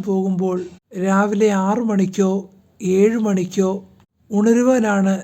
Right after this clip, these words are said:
നിങ്ങൾ ഉദ്ദേശിക്കുന്നത്. എന്താണ് ആ സമയത്തിന് മുൻപ് എന്തോ ഒന്ന് നിങ്ങളെ ഉണർത്തുന്നു? നിങ്ങൾ എന്തു ചെയ്യുന്നു എന്നത് പ്രശ്നമല്ല. നിങ്ങൾ നേരത്തെ ഉറങ്ങാം, വൈകി ഉറങ്ങാം, കാപ്പി കുടിക്കാം, കാപ്പി കുടിക്കാതെയും ഇരിക്കാം,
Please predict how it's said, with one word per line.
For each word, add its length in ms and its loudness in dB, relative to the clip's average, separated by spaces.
നിങ്ങൾ 320 0
ഉദ്ദേശിക്കുന്നത്. 720 -2
എന്താണ് 500 2
ആ 160 -2
സമയത്തിന് 600 0
മുൻപ് 320 -2
എന്തോ 300 4
ഒന്ന് 300 4
നിങ്ങളെ 360 2
ഉണർത്തുന്നു? 540 -2
നിങ്ങൾ 320 -4
എന്തു 240 -2
ചെയ്യുന്നു 420 0
എന്നത് 300 0
പ്രശ്നമല്ല. 540 -2
നിങ്ങൾ 220 -8
നേരത്തെ 420 2
ഉറങ്ങാം, 400 2
വൈകി 420 4
ഉറങ്ങാം, 360 -2
കാപ്പി 300 2
കുടിക്കാം, 480 2
കാപ്പി 240 -2
കുടിക്കാതെയും 640 2
ഇരിക്കാം, 360 -2